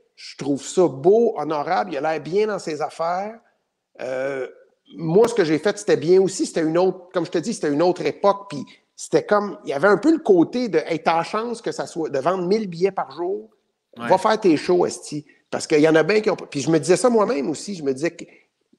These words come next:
Speaker 1: quel esti de trou de cul tu serais de pas, euh, honorer ça, tu sais.
Speaker 2: Ouais.
Speaker 1: Puis là,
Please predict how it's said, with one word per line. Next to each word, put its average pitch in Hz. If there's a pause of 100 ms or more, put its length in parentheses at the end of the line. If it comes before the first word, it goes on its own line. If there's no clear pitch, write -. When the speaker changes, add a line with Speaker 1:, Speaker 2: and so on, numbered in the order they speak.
(720)
Speaker 1:
quel 415
esti -
de -
trou 170
de 170
cul 311
tu -
serais 220
de 180
pas, 220 (920)
euh, - (180)
honorer 185
ça, 208
tu 202
sais. 190
Speaker 2:
Ouais. 156 (640)
Speaker 1:
Puis 165
là, 254